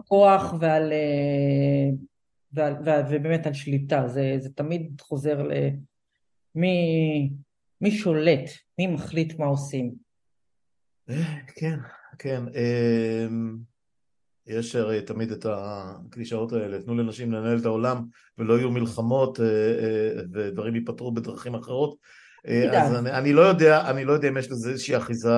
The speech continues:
Speaker 2: אה, מה שנקרא, אינדוקטיבית.
Speaker 1: אני לא יודעת, אני כן יכולה להגיד לך שלא, שכולנו לא היינו במצב שאנחנו נמצאים פה היום,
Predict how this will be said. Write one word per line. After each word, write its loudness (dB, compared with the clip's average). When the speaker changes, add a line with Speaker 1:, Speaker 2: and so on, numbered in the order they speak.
Speaker 2:
אה, -2
מה -12
שנקרא, -8
אינדוקטיבית. -6
Speaker 1:
אני 2
לא 6
יודעת, 6
אני 2
כן 8
יכולה 6
להגיד 2
לך 2
שלא, 0
שכולנו 2
לא 8
היינו 0
במצב -4
שאנחנו -4
נמצאים 0
פה 2
היום, 6